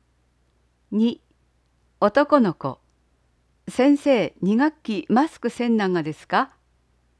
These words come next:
三、先生、なん、暑いし、どっちでもいいよ。しとった方が安心な人はしとられ。女の子、先生は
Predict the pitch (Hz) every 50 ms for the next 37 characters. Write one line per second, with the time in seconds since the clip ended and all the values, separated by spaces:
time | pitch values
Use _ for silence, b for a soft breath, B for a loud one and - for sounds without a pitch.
0 | _ _ _ _ _ _ _ _ _ _ _ _ _ _ - - - - 240 233
1 | 214 190 - - _ _ _ _ _ _ _ _ _ _ _ _ _ _ _ _
2 | _ _ _ _ _ _ - - 226 240 254 240 - - 247 220 190 139 - _
3 | _ _ _ _ _ _ _ _ _ _ - 185 185 185 190 202 208 214 240 254
4 | - _ _ _ _ _ _ _ _ _ _ - - 175 170 _ _ - - 247
5 | 269 269 - - 208 185 165 147 - - 165 165 - _ - 233 226 269 262 254
6 | 269 - - 262 285 294 269 233 185 180 214 262 _ _ _ _ _ _ _ _
7 | _ _ _ _ _ _ _ _ _ _ - - - 285 294 - - 226 190 185
8 | 185 170 165 160 156 151 - - - 196 233 233 - - 247 240 247 254 247 -
9 | - 285 269 214 156 156 - - - 226 226 233 240 226 160 131 - _ _ _
10 | _ _ _ _ _ _ _ _ _ _ _ _ _ _ _ _ _ _ _ _
11 | _ _ _ - 196 233 262 269 262 269 254 202 160 - - - 135 - - _
12 | _ _ _ _ _ _ _ _ _ _ _ _ _ _ _ - - - 254 285
13 | 302 311 - - 330 330 269 208 147 123 -